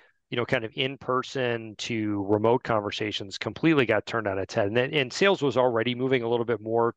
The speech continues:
inside versus outside. But, you know, twenty years ago, the v-, majority of conversations were happening on a phone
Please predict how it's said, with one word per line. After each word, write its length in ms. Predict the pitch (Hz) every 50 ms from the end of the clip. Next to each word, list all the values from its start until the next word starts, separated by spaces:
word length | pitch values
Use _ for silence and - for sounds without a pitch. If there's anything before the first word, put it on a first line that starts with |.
| _ -
inside 500 | - 123 113 113 - - 117 113 110 104
versus 300 | 110 104 - - 95 98
outside. 680 | 98 101 110 - - - 127 123 127 131 139 135 - - - - - -
But, 280 | - 120 113 107 - _
you 140 | - 135 113
know, 180 | 104 104 104 101 -
twenty 240 | - 151 151 139
years 260 | 120 123 139 165 160 143
ago, 280 | 120 101 110 107 110
the 80 | 104 107
v-, 220 | 98 113 120 139 131
majority 480 | 120 120 107 - 135 175 185 147 120
of 80 | 110 -
conversations 480 | - 120 110 107 - - 120 107 -
were 100 | 120 113
happening 240 | 110 113 110 117 107
on 100 | 101 101
a 40 | 98
phone 480 | - - - 110 110 110 110 113 113